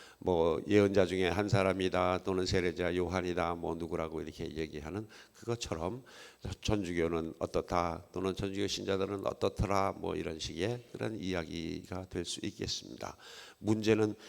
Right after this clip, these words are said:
그러면 너희는 나를 누구라고 생각하느냐라는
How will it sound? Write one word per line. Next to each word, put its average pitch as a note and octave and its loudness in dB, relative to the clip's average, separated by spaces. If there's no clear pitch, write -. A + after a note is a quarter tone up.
그러면 G2 4
너희는 F2 0
나를 D#2 -2
누구라고 B2 -6
생각하느냐라는 G2 -6